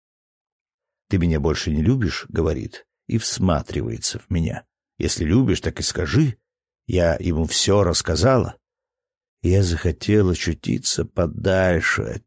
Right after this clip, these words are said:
них, убежать захотел. Я не испугался, нет, просто всё стало каким-то потным и нечистым.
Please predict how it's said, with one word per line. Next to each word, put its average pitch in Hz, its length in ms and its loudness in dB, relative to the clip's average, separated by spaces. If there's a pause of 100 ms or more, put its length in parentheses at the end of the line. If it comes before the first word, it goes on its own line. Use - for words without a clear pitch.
них, - 520 -10 (200)
убежать 151 580 2
захотел. - 640 -8 (640)
Я 87 140 2
не 80 140 2
испугался, 82 760 0
нет, 95 420 2 (400)
просто 110 480 0
всё 104 240 0
стало 95 460 -2
каким-то 87 600 -2 (120)
потным 80 640 -2
и 80 60 0
нечистым. - 1000 -4